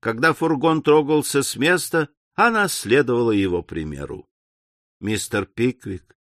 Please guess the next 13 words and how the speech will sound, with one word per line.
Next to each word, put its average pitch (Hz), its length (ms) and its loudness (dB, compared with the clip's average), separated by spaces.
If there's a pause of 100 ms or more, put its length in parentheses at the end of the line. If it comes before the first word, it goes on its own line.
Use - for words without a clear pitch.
(360)
сидел 120 400 0
против 120 400 -2
представителя 117 760 -2
шерифа. 107 640 -4 (680)
Полисмен, 147 760 2
поместив 139 560 0
шляпу 143 420 0
меж 131 240 0
колен, 135 420 2
сидел, 127 420 0
насвистывая 127 840 -2
какой-то 117 520 -4
мотив 101 600 -8